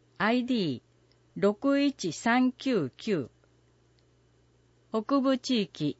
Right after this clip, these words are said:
岩北に建設された相川ダムとその周辺のピーアールの一環として、相川ダムカレー等のダムに見立てた飲食物を開発、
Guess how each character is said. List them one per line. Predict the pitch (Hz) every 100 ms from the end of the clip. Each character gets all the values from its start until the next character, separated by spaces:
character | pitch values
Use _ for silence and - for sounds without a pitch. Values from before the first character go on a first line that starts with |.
| -
岩 | 165 240
北 | 262 - 254
に | 240 247
建 | - 240
設 | 254 240 240 -
さ | 240
れ | 226
た | 214 214 214 - -
相 | 202 247
川 | 254 269 269
ダ | 262 262
ム | 214
と | - 165
そ | - 240
の | 254
周 | - 262 269
辺 | 262 254 247
の | 247
ピ | - 254 269
ー | 277
ア |
ー | 233
ル |
の | 180 147
一 | 160 -
環 | 190 180
と | 180 185
し | -
て、 | - 175 - - - - -
相 | 220 254
川 | 262 262
ダ | 247 254
ム | 254
カ | 247 247
レ | 190
ー | 156
等 | - 208
の | 175 151
ダ | 143 226 254
ム | 240
に | 175
見 | 156
立 | 156 202
て | 190
た | 151 139 127 _
飲 | - 233
食 | - 254 240
物 | 226 214 -
を | 143 139 - _ _ -
開 | 220 254
発、 | 233 226 - 202